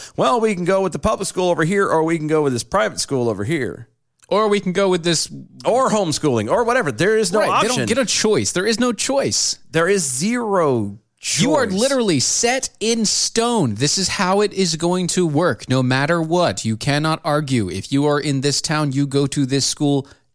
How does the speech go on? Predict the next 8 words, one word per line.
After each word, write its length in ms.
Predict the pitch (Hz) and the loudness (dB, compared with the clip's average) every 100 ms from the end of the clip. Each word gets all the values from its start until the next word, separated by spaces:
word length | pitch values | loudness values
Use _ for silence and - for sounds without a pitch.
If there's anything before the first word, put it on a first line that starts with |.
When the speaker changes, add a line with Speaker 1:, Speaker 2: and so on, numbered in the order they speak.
| - | -4
Speaker 2:
End 100 | 190 | 0
of 80 | 147 | 0
story. 300 | 147 101 - - | 0 -2 -6 -18
Speaker 1:
When 580 | 117 156 156 156 151 110 | -6 -2 0 0 -4 -6
you 380 | 113 123 151 156 | -6 0 2 4
are 220 | 143 139 131 | 4 2 0
in 200 | 135 139 | -4 -2
a 240 | 139 | -2